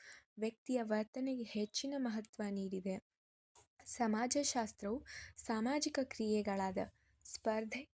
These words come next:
ಸಂಘರ್ಷ, ಸಹಕಾರ, ಹೊಂದಾಣಿಕೆ ಇವುಗಳ ಕುರಿತು ಅಧ್ಯಯನ ಮಾಡುತ್ತದೆ. ಮನೋವಿಜ್ಞಾನವು ಪ್ರಯೋಗಗಳ ಮುಖಾಂತರ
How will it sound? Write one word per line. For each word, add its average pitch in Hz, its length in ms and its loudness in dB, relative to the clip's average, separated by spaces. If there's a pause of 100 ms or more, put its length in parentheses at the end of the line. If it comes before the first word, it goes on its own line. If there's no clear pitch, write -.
(140)
ಸಂಘರ್ಷ, 214 580 0 (340)
ಸಹಕಾರ, 226 640 -2 (460)
ಹೊಂದಾಣಿಕೆ 214 680 2 (420)
ಇವುಗಳ 294 380 8 (140)
ಕುರಿತು 220 360 4 (140)
ಅಧ್ಯಯನ 226 540 2
ಮಾಡುತ್ತದೆ. 190 600 -2 (1160)
ಮನೋವಿಜ್ಞಾನವು 220 1000 0 (380)
ಪ್ರಯೋಗಗಳ 247 680 6
ಮುಖಾಂತರ 196 600 -2